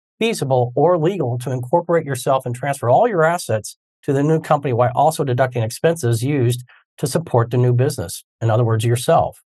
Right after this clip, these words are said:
I've actually, we used, used to get that question a lot about five, six years ago. Jeff and I were just talking about that. So we'll, uh, kinda threw that one as a bonus, uh,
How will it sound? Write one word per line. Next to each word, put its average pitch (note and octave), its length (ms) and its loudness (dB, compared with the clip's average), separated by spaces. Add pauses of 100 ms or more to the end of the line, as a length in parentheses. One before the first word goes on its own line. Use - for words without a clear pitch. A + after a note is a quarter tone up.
(300)
I've A#2+ 180 0
actually, C#3 340 0
we C#3+ 140 2
used, D3+ 160 -2
used C#3 180 -4
to D#3+ 80 -2
get D3+ 100 -6
that D3 180 0
question D3 280 0
a A2+ 40 2
lot C3 220 4
about A#2 300 0
five, C3 260 0
six B2 240 -8
years C#3+ 160 0
ago. C#3 240 2
Jeff B2 200 0
and C3 80 2
I B2+ 60 4
were A2+ 100 0
just A#2 140 -2
talking C3+ 220 2
about B2 220 0
that. B2 180 -2
So A2+ 280 0 (460)
we'll, A#2 220 2
uh, A2+ 200 2 (100)
kinda A#2 260 2
threw B2+ 160 -2
that A#2 140 4
one A#2+ 120 2
as A2 120 0
a G#2+ 60 0
bonus, A#2+ 460 0 (140)
uh, G#2+ 300 -2